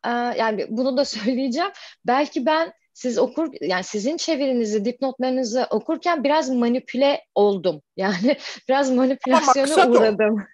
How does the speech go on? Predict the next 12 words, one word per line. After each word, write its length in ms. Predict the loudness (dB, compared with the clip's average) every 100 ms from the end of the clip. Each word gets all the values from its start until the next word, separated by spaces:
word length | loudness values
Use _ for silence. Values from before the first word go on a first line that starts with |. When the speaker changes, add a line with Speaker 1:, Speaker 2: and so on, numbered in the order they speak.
| -10
Speaker 1:
<laughs> 120 | -10 -10 _ -20 _ -20 -20 -20 -20 _ -2
Speaker 2:
Zaten 340 | -2 2 0
maksat 520 | 4 0 0 -2 0 0
o. 180 | -2 -6 2
Yani 420 | 2 4 0 -6 _ _ _ _ _ _ _ _ -6
ben 380 | 0 0 -2 -16 _ 0
Cornford'un 640 | 2 2 2 -2 0 -4
sizi 380 | -4 -6 -8 0
tavlamasına 680 | 2 4 2 2 0 0 4
mani 340 | 4 4 4
olmaya 360 | 4 2 2 -2
çalışıyorum. 580 | -10 -12 -18 -20 -20